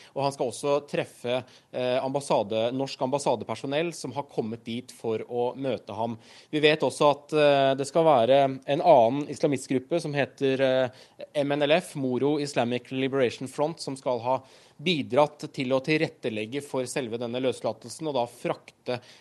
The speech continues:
Sekkingstad fra Abu Sayyaf, eh, sine hemmelige leire inne i jungelen, og til, eh, huset til, eh, det, til, eh, guvernøren i Zulu, eh, provinsen.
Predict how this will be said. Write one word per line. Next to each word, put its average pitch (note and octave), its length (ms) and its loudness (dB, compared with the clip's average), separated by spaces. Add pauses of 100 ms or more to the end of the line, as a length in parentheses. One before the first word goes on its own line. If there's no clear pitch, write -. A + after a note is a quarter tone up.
Sekkingstad C3 840 -2
fra A#2+ 460 0 (340)
Abu C3 200 0
Sayyaf, C3 560 0
eh, B2 680 0
sine B2+ 500 -4
hemmelige B2 400 -2
leire B2+ 320 2
inne B2 200 -6
i B2 60 -4
jungelen, A#2+ 380 -6 (280)
og C3+ 160 -6
til, B2+ 360 -4 (320)
eh, A#2+ 340 0 (300)
huset C#3 340 -4
til, A#2+ 280 -2
eh, B2 220 2
det, B2+ 300 0
til, A#2 300 -4
eh, A#2 180 -2 (500)
guvernøren B2+ 600 0
i A#2+ 180 -6
Zulu, A2+ 400 -6 (280)
eh, A2+ 200 -2
provinsen. A#2+ 600 -8